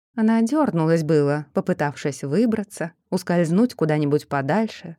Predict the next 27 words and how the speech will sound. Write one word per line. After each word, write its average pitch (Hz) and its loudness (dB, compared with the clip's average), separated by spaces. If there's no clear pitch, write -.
скрыться 220 -2
в 165 0
уголке. 180 -2
Но 254 0
попытка 247 0
эта 220 2
заранее 170 2
была 151 0
обречена 151 -2
на 151 -2
провал. 147 -4
К - -20
тому 254 4
же 330 0
на 302 4
нее 220 6
тут 185 -2
же 247 0
зашикали 151 -4
со 165 -8
всех 127 -14
сторон. 143 -12
В 170 -2
зал 240 0
торжественно 190 2
вошли 156 0
король 180 0